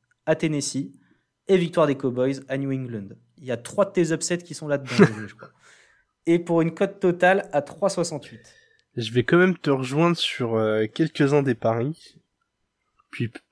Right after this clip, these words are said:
Speaker 2: puisque pour le mien, j'ai mis la victoire des Bills avec plus de cinquante-trois virgule cinq points dans le match, combiné à la victoire des Chiefs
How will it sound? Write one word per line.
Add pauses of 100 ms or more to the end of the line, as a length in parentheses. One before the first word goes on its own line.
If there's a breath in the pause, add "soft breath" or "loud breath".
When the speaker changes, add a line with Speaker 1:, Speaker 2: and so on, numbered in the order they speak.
(140)
Speaker 2:
puisque
pour
le
mien,
j'ai
mis
la
victoire
des
Bills (500)
avec
plus
de
cinquante-trois
virgule
cinq
points
dans
le
match, (600 soft breath)
combiné
à
la
victoire
des
Chiefs